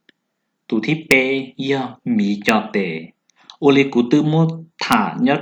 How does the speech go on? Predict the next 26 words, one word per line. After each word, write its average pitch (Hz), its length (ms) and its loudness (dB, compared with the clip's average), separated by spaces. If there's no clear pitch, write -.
trâu 123 140 2
ý 131 140 0
đây 117 380 0
clip 156 160 0
ổn 120 180 4
đây 131 200 4
là 104 100 0
hãy 101 160 -4
cho 135 280 -2
tới 101 120 0
tụ 110 100 2
mỹ 101 240 2
cho 117 80 0
tệ 101 240 -2
nọ. 92 300 -4
Mỹ, 104 500 0
nếu 123 120 6
giờ 135 160 4
ý 175 240 4
tụ 160 60 4
chia 165 240 4
hòa, 98 500 0
nếu 113 320 2
mô 156 260 4
lũ 147 400 2
phu 156 140 2